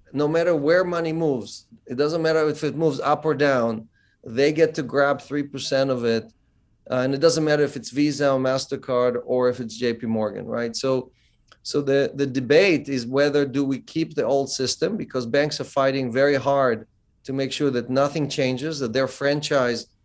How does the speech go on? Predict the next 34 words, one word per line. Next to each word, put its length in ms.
is 180
not 240
at 160
risk, 360
just 220
like 180
A 140
T 120
and 120
T 180
fought 300
really 280
hard 320
in 120
the 60
nineties 640
to 100
kill 320
anything 400
internet. 540
Uh, 400
and, 280
uh, 340
you 120
know, 360
uh, 160
or 440
are 120
we 120
gonna 280
allow 340
this 280
new 320
innovation 840